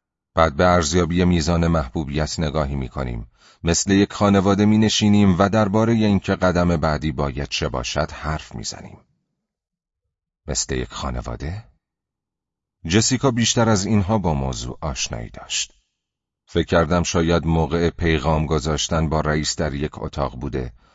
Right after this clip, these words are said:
و هنرش را در حل مشکلات به نمایش می‌گذاشته. احمق کوچولو. آنها داشتن می‌گفتند: «برگرد، کار ما را خراب نکن.» اما در این قطع رابطه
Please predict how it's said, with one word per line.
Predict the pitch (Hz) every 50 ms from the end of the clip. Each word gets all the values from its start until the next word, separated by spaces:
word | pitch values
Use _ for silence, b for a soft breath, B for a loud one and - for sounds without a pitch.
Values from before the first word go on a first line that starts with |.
| b b b b
و | 85 87
هنرش | 82 101 101 113 117 113 113 104 - -
را | 107 104
در | 87 101 98 92
حل | - - 98 98 92 90
مشکلات | 90 90 85 - - - 90 80 82 82 82 - -
به | 78 85 78
نمایش | 76 78 76 71 71 71 64 64 73 - - - -
می‌گذاشته. | - - - 60 - - 57 - - - - - - - - _ _ _ _ _ _ _ _ _ _
احمق | - 58 55 55 - - - 62 58 - -
کوچولو. | 58 - - - - - - - - - - - - - - - - _ _ _ _ _ _ _ _ _ _ _ _ _ _ _ _ _ _ _ _ _ _ _ _ _ _ _ _ _ _ _ _ _ _ _ _ _ _ _ _ _ -
آنها | 98 113 120 123 147 143
داشتن | 143 131 123 - - 120 113 110
می‌گفتند: | 104 101 95 82 - 98 95 - - 104 101 101 98 92 78 71 69
«برگرد، | - 165 185 185 - - 123 110 110 - - - - _ _ _ _
کار | - - 92 87 85 85
ما | 85 82 80
را | 87 87
خراب | - - - 76 73 73 151 - 85
نکن.» | 80 156 160 - - - - - - 104 - _ _ _ _ _ _ _ _ _ _ _ _ _ _ _ _ -
اما | 92 92 90 92 92 90
در | 76 92 90 90 92
این | - 104 98 90 90
قطع | 80 90 87 82 - - 101 98
رابطه | 80 85 82 71 80 76 - - 90 82 82 80